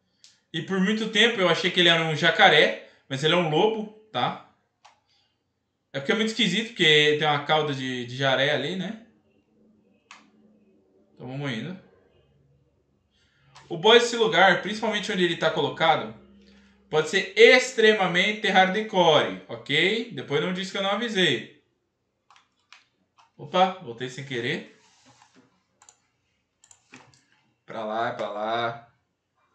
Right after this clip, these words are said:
Aí, passa aqui. Algum desses lugares vai ter inimigo, aí já dá pra você ver se você aguenta ou não. Ok? Eu recomendo salvar antes de descer aqui, porque, né?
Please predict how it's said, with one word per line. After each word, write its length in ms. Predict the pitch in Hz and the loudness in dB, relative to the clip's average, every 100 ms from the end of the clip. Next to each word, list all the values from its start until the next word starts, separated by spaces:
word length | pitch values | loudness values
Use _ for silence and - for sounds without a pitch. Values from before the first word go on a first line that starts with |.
| _ _ _ _ _ _ 139 _ _ _ _ _ _ _ _ _ _ _ _ _ _ _ _ _ _ _ 123 | _ _ _ _ _ _ -20 _ _ _ _ _ _ _ _ _ _ _ _ _ _ _ _ _ _ _ -16
Aí, 160 | 98 | -16
passa 260 | - 120 170 | -12 -10 -10
aqui. 420 | - 226 220 - _ _ - _ _ _ - | -10 -10 -10 -14 _ _ -20 _ _ _ -10
Algum 220 | 175 214 | -6 -4
desses 200 | 220 214 | -4 -6
lugares 280 | 202 196 196 | 0 4 4
vai 100 | 190 | 4
ter 140 | 208 | -2
inimigo, 580 | 196 185 208 269 311 - | -2 0 0 -2 -6 -12
aí 200 | 156 156 | -8 -4
já 80 | 175 | 0
dá 100 | 175 | -2
pra 80 | 175 | 0
você 100 | 185 | -2
ver 160 | 170 165 | 0 -2
se 140 | - | -4
você 220 | 165 - | -6 -6
aguenta 420 | 147 143 151 151 | -6 -2 -2 -2
ou 60 | 185 | -2
não. 320 | 160 220 - - _ _ _ _ _ _ _ | -2 -4 -8 -20 _ _ _ _ _ _ _
Ok? 500 | 123 120 165 202 - | -10 0 2 2 -2
Eu 280 | 165 170 175 | -6 -2 0
recomendo 380 | 180 185 180 180 | 0 0 -2 -4
salvar 460 | - 165 175 170 214 | 0 2 4 2 2
antes 140 | 233 | -2
de 100 | 196 | -2
descer 400 | 170 143 165 151 | -2 -2 0 0
aqui, 280 | - 196 214 | 0 -4 -4
porque, 580 | - 151 143 156 160 165 | -6 -10 -6 -4 -2 -4
né? 300 | 175 220 | -8 -10